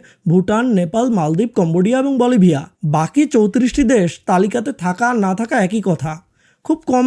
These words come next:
বাঙালি সেখানে যাবে, আর যারা যাবে তাদের অনেকেরই মাল্টিপল পাসপোর্ট এমনিতেই আছে। দেখতেই পারতেছেন বাংলাদেশ, লিবিয়া, নর্থ কোরিয়া, এরিত্রিয়া এবং প্যালেস্টাইনের পাসপোর্টের র্যাঙ্কিং নিরানব্বই। অর্থাৎ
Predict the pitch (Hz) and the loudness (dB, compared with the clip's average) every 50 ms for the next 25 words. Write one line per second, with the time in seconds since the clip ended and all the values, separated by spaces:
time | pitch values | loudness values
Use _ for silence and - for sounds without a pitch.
0 | 254 254 262 262 269 277 285 294 254 202 196 196 - 240 196 196 220 226 202 165 | 4 4 4 2 2 2 4 4 4 2 2 0 -2 -4 -4 -2 0 0 0 0
1 | 175 160 151 147 156 151 175 - _ - - _ 254 214 190 180 196 202 247 269 | 0 0 -2 -2 -6 -8 -10 -12 _ -20 -10 _ -2 0 2 2 2 2 2 2
2 | 254 302 330 294 277 202 180 180 180 - _ _ - 208 202 202 269 269 247 208 | 2 2 2 2 2 2 2 0 -4 -8 _ _ -4 -2 0 2 2 2 2 2
3 | 196 214 220 - 277 294 285 254 214 185 170 170 190 185 233 247 240 - 214 190 | 2 0 0 0 2 2 2 2 2 2 2 0 0 -2 -2 -2 -2 -2 -2 -2
4 | - 277 262 220 226 185 190 190 180 226 202 196 175 151 131 - - 156 170 - | 0 -2 0 2 4 4 4 4 4 4 4 4 2 0 -2 -6 -10 -14 -14 -16
5 | _ _ _ - 165 202 208 208 - 320 311 320 226 180 - - 165 - - 170 | _ _ _ 0 0 2 2 2 0 0 0 0 0 -2 0 -2 -4 -2 -2 -2
6 | 151 151 156 190 175 175 190 190 202 208 214 214 196 226 233 208 - - 180 175 | -2 -4 -4 -2 0 0 2 2 2 2 2 2 2 2 2 0 0 2 2 2
7 | 165 156 180 190 214 226 233 196 160 156 151 - - 196 180 170 196 208 226 214 | 2 2 2 2 2 2 0 0 0 -2 -4 -4 -2 0 2 2 2 2 2 2
8 | 180 160 165 160 - - 175 190 214 233 226 214 190 208 202 - 190 175 190 196 | 2 2 2 0 0 0 2 2 2 2 2 0 0 0 -2 -2 -2 -2 -2 -2
9 | - - 220 208 208 214 214 208 196 - 175 170 - - 208 190 240 220 196 208 | -2 -4 -4 -2 -2 -2 -2 -4 -4 -6 -8 -8 -6 -6 -4 -4 -2 0 0 0
10 | 220 240 262 254 277 214 180 196 - - _ _ _ _ - 233 277 294 294 269 | 0 0 0 0 2 2 2 0 -2 -6 _ _ _ _ 0 2 2 4 4 4
11 | 240 190 151 151 151 139 143 - _ _ _ _ _ _ - 202 226 - - - | 2 2 2 0 -2 -4 -6 -8 _ _ _ _ _ _ -2 -2 -2 -4 -6 -6
12 | 190 170 165 | -6 -6 -6